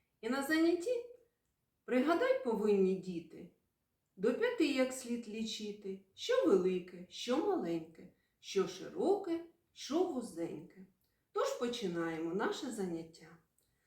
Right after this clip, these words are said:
Я отримала листа. Без адреси. Цікавий.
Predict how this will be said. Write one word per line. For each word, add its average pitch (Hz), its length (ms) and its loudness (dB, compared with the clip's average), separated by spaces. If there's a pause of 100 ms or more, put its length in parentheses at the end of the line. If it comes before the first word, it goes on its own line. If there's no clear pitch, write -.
(400)
Я 415 300 2
отримала 320 600 4
листа. 190 640 -4 (920)
Без 349 240 4
адреси. 196 920 -2 (1600)
Цікавий. 247 840 -2